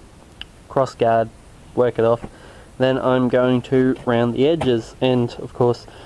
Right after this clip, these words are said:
make it a lot thinner in, you know,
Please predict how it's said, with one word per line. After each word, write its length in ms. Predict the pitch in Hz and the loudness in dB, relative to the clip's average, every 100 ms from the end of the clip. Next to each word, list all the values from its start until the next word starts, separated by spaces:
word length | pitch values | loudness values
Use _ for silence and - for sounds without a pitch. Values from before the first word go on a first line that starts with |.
| - - | -10 -4
make 140 | 120 | 0
it 40 | 135 | 2
a 60 | |
lot 240 | 127 - - | 2 0 -6
thinner 680 | - - - 135 127 120 - - - - - - | -16 -10 -2 0 2 0 -2 -12 -20 -20 -14 -2
in, 380 | 131 123 117 120 - - | 0 2 2 -2 -8 -12
you 80 | 135 | -8
know, 180 | - | -8